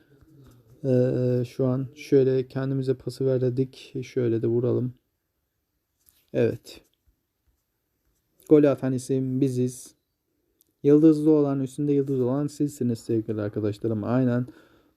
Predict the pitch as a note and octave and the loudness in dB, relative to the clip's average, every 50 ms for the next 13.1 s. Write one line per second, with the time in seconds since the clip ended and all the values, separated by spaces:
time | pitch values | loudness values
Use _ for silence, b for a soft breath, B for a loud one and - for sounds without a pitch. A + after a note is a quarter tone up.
0 | B _ _ _ - - D3 C#3 - - D#3+ D3 B2+ A#2+ C3+ D3+ D#3 D3 C3 B2+ | B _ _ _ -2 0 0 0 2 2 2 2 2 4 4 6 6 6 4 4
1 | B2 A#2+ A#2 A#2+ A#2+ A#2+ A2+ A2+ A2+ A2+ B2 C3 C3+ C3+ C#3 D#3 D#3+ - _ _ | 0 -2 -2 0 0 0 0 0 -2 -2 -2 -2 0 0 -2 -4 -6 -8 _ _
2 | _ _ _ _ _ _ _ _ _ _ _ _ _ _ B B B B B B | _ _ _ _ _ _ _ _ _ _ _ _ _ _ B B B B B B
3 | _ _ - C3+ C3 C3 B2+ B2 B2 B2 B2 B2 B2 C3+ C3 C3 C3 C3+ C3+ C3 | _ _ -6 -2 0 2 2 4 2 2 2 0 0 0 2 2 0 0 -2 0
4 | C3 B2+ B2+ C3+ C#3+ C#3+ C#3 - D#3 C#3+ C3 B2+ B2+ C3 C#3 C3+ C3 C3 _ _ | 0 0 2 2 2 0 0 -2 -4 -6 -2 -2 0 0 0 0 -2 -6 _ _
5 | _ _ _ _ _ - B2 B2 B2 B2 - C3 B2 A#2+ A#2+ A#2+ B2 A#2+ A#2+ A#2+ | _ _ _ _ _ -4 -2 -2 -2 -2 -2 -2 -2 -2 -2 -2 -2 -2 -2 0
6 | A#2 A#2+ B2 B2 B2+ A#2+ - B2+ B2 A#2+ A#2 A2+ A2+ A#2 A2 - _ _ _ _ | 0 0 0 0 -2 -4 -4 -4 -2 0 0 -2 -2 -4 -6 -8 _ _ _ _
7 | _ _ _ _ _ _ _ _ _ _ _ F#4 F4 _ _ _ G4 _ _ _ | _ _ _ _ _ _ _ _ _ _ _ _ _ _ _ _ _ _ _ _
8 | _ _ _ _ _ _ _ _ _ _ _ _ - A2+ A2 G#2+ G#2 - B2+ C3 | _ _ _ _ _ _ _ _ _ _ _ _ -8 -4 -4 -2 -2 0 0 0
9 | C3 B2+ - D#3 C#3+ C3+ B2+ B2 - - C3 B2+ B2 - B2+ B2 B2+ B2+ B2+ B2 | 0 0 0 0 2 2 0 -2 -2 -4 -6 -6 -4 -6 -4 -4 -2 -2 -2 0
10 | A#2+ A#2+ A#2+ A#2+ A#2+ B2 B2 B2 A#2+ A#2 A#2+ A#2 A#2+ B2 A#2 A2+ B2 A#2+ A#2 A#2 | -2 -2 -2 -2 -2 -2 -2 -2 -2 -2 -2 -4 -4 -6 -8 -6 -4 -4 -4 -2
11 | A#2 B2+ C#3 C3 _ _ _ _ _ _ _ _ _ _ _ _ _ _ _ _ | -2 -4 -6 -8 _ _ _ _ _ _ _ _ _ _ _ _ _ _ _ _
12 | _ _ _ _ _ _ _ _ _ _ - C3 B2+ B2+ B2 A#2+ B2 B2 B2 B2 | _ _ _ _ _ _ _ _ _ _ -4 0 0 2 2 2 0 0 -2 -2
13 | B2+ | -4